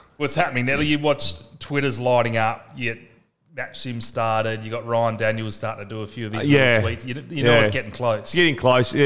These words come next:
Speaker 2: a few players, are, and more injuries are starting to pop up. I don't know if you've
Speaker 1: Yeah.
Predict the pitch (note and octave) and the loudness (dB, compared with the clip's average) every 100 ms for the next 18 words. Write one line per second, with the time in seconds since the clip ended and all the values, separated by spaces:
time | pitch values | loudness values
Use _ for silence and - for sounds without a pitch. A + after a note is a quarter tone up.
0 | C3+ C3 - C#3 C3+ C3+ C3 B2 A2 B2 | 6 6 4 4 4 4 4 4 2 2
1 | C3 C#3+ D#3+ B2+ B2 B2+ A2+ C#3 A#2+ A2+ | 4 4 4 4 4 2 2 0 0 2
2 | B2 A#2 C3+ E3+ C#3 A2 A2+ | 0 4 2 4 2 2 -2